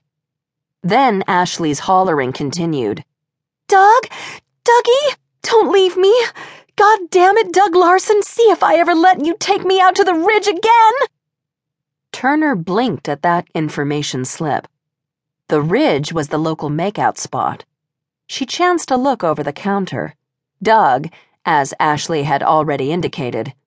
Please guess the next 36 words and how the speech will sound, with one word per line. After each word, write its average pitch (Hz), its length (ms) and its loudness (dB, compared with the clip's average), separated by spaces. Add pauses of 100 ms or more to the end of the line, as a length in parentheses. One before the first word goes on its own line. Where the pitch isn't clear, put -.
was 165 220 -4
nowhere 196 460 -2
to 175 80 -6
be 143 120 -6
seen. 123 560 -6 (840)
Smart 233 400 -2
man. 147 420 -4 (440)
He'd 262 220 -6
probably 233 480 0
calculated 160 680 -2
the 143 140 -4
odds 147 460 2
and 147 160 -4
gone 170 300 0
looking 180 300 -4
for 139 120 -6
some 135 220 -6
backup, 160 540 -4 (420)
or 262 240 4
at 247 160 2
the 247 80 -2
very 240 300 2
least, 196 500 -4 (180)
a 170 80 0
bigger 151 300 -4
gun. 135 440 -6 (840)
Meanwhile, 151 600 0 (220)
Yoda 277 480 -2
and 190 160 -4
SpongeBob 190 680 -4
were 139 120 -6
still 214 320 -8
milling 202 360 -4
in 143 100 -6
the 143 60 -6
lobby. 156 480 -8